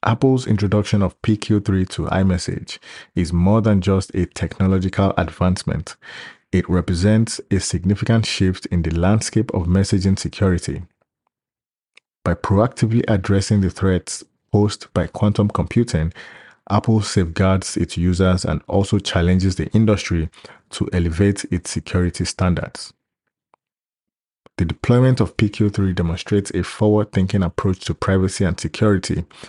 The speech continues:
acknowledging the inevitability of quantum computing and preparing for its implications well in advance. The significance of P Q three extends beyond its immediate application to iMessage.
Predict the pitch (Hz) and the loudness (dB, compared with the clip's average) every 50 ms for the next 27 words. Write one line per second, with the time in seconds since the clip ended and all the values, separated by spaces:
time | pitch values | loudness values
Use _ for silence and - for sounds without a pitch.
0 | - - - - - - _ _ - - - - 107 104 101 101 101 92 98 101 | -20 -20 -20 -20 -20 -20 _ _ -6 -4 0 2 2 4 4 4 4 2 2 2
1 | 101 98 101 - - 98 95 107 104 98 87 95 92 - 95 87 87 95 95 95 | 4 2 2 0 2 2 4 4 4 4 2 2 0 2 0 0 2 2 2 2
2 | 92 - - 95 92 82 - 90 - - - - - 101 98 - 107 101 101 - | 0 0 -2 -2 -2 0 -2 -4 -6 -6 -8 -2 0 0 0 2 2 0 0 0
3 | - 90 78 - - 117 117 - - 90 82 85 - - - - - - _ _ | 0 -2 0 2 2 2 2 2 2 0 0 0 -2 -6 -14 -20 -20 -20 _ _
4 | _ _ - 92 87 87 - - - - _ - 104 101 101 101 104 98 - 98 | _ _ -2 -2 -2 -2 -2 -6 -8 -6 _ 0 2 4 4 4 2 2 0 -2
5 | 90 - 85 80 - - - 92 90 - 87 - - - 90 - - 92 87 87 | 0 0 -2 -4 -6 -6 -4 -4 -4 -4 -8 -4 -2 -2 0 0 0 0 2 0
6 | 87 - - - _ _ - 80 85 90 92 90 85 82 80 90 87 82 87 78 | 0 -4 -8 -16 _ _ -2 0 2 2 4 2 2 0 0 -2 -2 -2 -2 -2
7 | - - - - - - _ _ _ _ _ _ _ _ _ _ _ _ _ _ | -4 -6 -8 -12 -14 -14 _ _ _ _ _ _ _ _ _ _ _ _ _ _
8 | _ _ _ _ _ _ _ _ _ _ _ _ _ _ _ _ _ _ _ _ | _ _ _ _ _ _ _ _ _ _ _ _ _ _ _ _ _ _ _ _
9 | _ _ _ _ _ _ _ _ - - - - - 92 95 120 123 123 123 - | _ _ _ _ _ _ _ _ -8 -8 -2 -2 0 2 2 2 2 2 2 2
10 | 127 131 123 117 107 - - 120 110 - - 110 104 - 107 98 98 - - 90 | 2 4 2 2 0 0 0 0 0 2 0 -2 0 2 2 2 2 0 -2 -6
11 | - - - - 101 98 98 98 - - - 95 95 90 87 90 95 95 98 98 | -8 -8 -4 0 2 2 2 0 0 -2 -2 -2 0 0 2 2 2 4 2 2
12 | 95 87 - - - 87 87 87 92 98 90 104 101 - - 90 - - 87 - | 0 0 -2 -4 -2 0 2 2 2 4 4 2 2 2 -2 -4 -4 -4 -6 -2
13 | - 98 95 - 98 95 92 - - - - 90 87 87 82 - - 76 76 78 | -2 -2 0 2 2 0 0 -2 -4 -2 0 0 0 0 0 -2 -4 -8 -8 -8
14 | - - | -10 -16